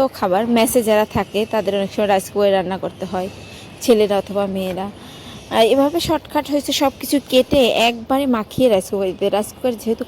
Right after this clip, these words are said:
কষানোটা একটু ঝামেলা, আপনি যদি রাইস কুকারে কষাতে যান, কষানো যাবে না, বারবার উপরে উঠে যাবে। সেহেতু সব কিছু পেঁয়াজ, রসুন, কা-, মরিচ টরিচ সব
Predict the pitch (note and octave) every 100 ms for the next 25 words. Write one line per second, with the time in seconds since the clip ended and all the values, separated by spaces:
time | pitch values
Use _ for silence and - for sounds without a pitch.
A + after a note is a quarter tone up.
0 | - G#3 - B3 B3+ C4 B3+ C4 - G#3+
1 | A3 A#3 G#3 F#3+ C4+ - - - - -
2 | - A3 A#3+ A3+ A#3+ A3+ G#3 - G#3+ A#3
3 | A#3 G#3+ G#3+ A#3 A#3 A#3 A3 F#3+ F#3+ A3+
4 | B3+ B3 A3 G3 E3 D#3+ - - - -
5 | - G#3+ A3 G#3+ A3+ A3 G#3+ G#3+ G#3 G#3+
6 | F#3+ E3+ G#3 - A#3+ B3 C4+ C4 D#4+ -
7 | - - - B3+ A3+ B3 C4 - A#3+ A#3
8 | A#3 A3+ A3 G#3+ G3+ A3 A3 A3 G#3 G3+
9 | - A3 G3+ G3+ - G#3 G#3+ - A3+